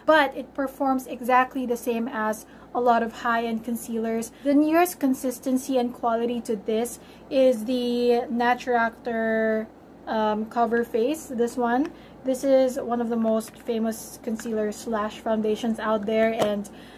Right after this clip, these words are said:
um, the coverage and the consistency is very similar to that. So I actually really like the Naturactor. My only problem with this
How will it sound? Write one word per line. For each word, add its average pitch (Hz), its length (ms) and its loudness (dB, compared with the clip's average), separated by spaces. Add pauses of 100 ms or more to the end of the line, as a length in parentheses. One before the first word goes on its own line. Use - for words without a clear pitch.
(140)
um, 233 280 2
the 240 100 0
coverage 247 640 4
and 240 180 0
the 220 240 0
consistency 226 760 -6
is 208 120 -4
very 208 300 2
similar 214 380 -2
to 214 160 -6
that. 208 280 -2 (580)
So 269 480 6
I 285 120 6
actually 480 400 4
really 269 240 0
like 226 240 0
the 226 160 -4
Naturactor. 214 800 0
My 240 100 4
only 269 260 0
problem 240 440 2
with 220 180 -2
this 214 380 -4